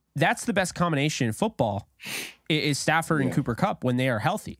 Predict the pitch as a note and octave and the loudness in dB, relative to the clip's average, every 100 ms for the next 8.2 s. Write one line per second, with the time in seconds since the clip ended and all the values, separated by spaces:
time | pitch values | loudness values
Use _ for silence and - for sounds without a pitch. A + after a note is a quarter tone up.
0 | - - D3+ C3+ - G2+ G2 F3 E2+ - | -14 0 2 2 0 0 2 2 0 -2
1 | F3+ D#3+ D3 D#3+ G#3+ G3 - F#3+ F#3+ F#3 | 2 2 4 2 0 -2 0 2 2 0
2 | F3 - D3+ D#3+ D3+ D3 F3+ F#3 - C#3+ | -2 0 4 4 2 0 0 0 0 0
3 | D3 - D#3+ - C#3 - F3 E3+ F3+ F3 | 0 2 0 0 -4 -2 0 0 2 2
4 | F3 - _ _ - - - - _ _ | 0 -10 _ _ -20 -20 -20 -20 _ _
5 | C#3 D3+ D3+ E3+ D#3+ D#3 - C#3+ D3+ C#3+ | 0 0 2 2 2 0 0 0 0 0
6 | C#3+ C#3+ C3 B2 A#2+ A2+ B2+ C3+ - E3 | 0 0 0 0 0 0 0 0 0 0
7 | C#3+ D3 C3 - D3 D3 C#3+ - C#3+ D3 | 0 0 0 0 0 0 0 0 2 2
8 | D#3+ D#3+ | 2 0